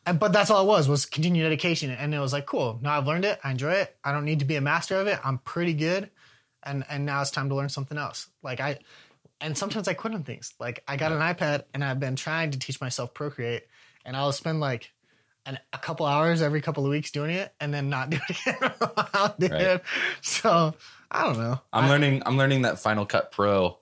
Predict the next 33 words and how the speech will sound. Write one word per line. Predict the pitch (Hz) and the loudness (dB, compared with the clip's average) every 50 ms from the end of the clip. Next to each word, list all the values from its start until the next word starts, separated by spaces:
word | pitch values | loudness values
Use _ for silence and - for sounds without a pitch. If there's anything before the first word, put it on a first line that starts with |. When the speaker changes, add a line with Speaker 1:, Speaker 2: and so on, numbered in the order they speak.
| _ _ - | _ _ -4
Speaker 2:
a | - | 0
little | 101 98 95 | 2 2 2
bit. | 85 95 92 92 - - _ _ _ - - - _ _ _ _ _ _ _ _ _ _ _ _ _ _ | 2 2 2 0 0 -4 _ _ _ -20 -20 -20 _ _ _ _ _ _ _ _ _ _ _ _ _ _
Uh, | - 78 73 - - _ _ _ _ _ _ _ _ _ _ _ _ - | -8 -6 -6 -8 -10 _ _ _ _ _ _ _ _ _ _ _ _ -6
my | 101 92 90 | -2 -2 0
buddy | 85 95 92 92 | 2 2 2 2
that's | 87 87 80 - | 0 0 -2 -2
doing | - 90 87 | -4 -2 -2
with | 87 82 - 87 - _ _ _ _ - | -4 -4 -6 -10 -14 _ _ _ _ -12
me | 92 82 82 | -8 -8 -6
is, | 80 76 78 85 - - | -6 -8 -10 -12 -14 -12
he's | 104 92 87 | -10 -6 -4
a | 92 | -2
little | 90 87 78 | -2 0 2
better | 85 87 85 87 | 2 2 2 2
at | 87 82 85 | 2 2 2
it, | 92 - | 0 0
but | - 90 | -2 -2
he's | 85 80 85 | -2 -2 -2
used | 90 - - | -4 -2 0
to | 98 | 0
Speaker 1:
<laughs> | |
Speaker 2:
that | 90 85 85 - - | 2 2 0 0 -2
kind | - 87 | -6 -8
of | 80 | -6
stuff. | - - 92 87 - - _ _ - - - - - - - _ _ | -4 -2 -2 -2 -2 -4 _ _ -20 -20 -20 -20 -20 -20 -20 _ _
But | - 90 92 - - - _ _ _ _ _ _ _ _ _ _ _ _ - | -2 0 0 0 -2 -8 _ _ _ _ _ _ _ _ _ _ _ _ -2
Final | 127 131 156 143 | 0 2 2 4
Cut | 170 - - | 2 2 2
Pro | - 113 117 131 | 2 0 2 2
is | 117 95 87 82 - _ _ _ _ - | 2 0 -2 -4 -6 _ _ _ _ -10
hard | 107 104 107 98 92 101 101 - | -4 0 0 0 0 0 -4 -4
too, | - - 110 110 127 151 165 180 196 | -2 0 2 2 2 0 0 -2 -6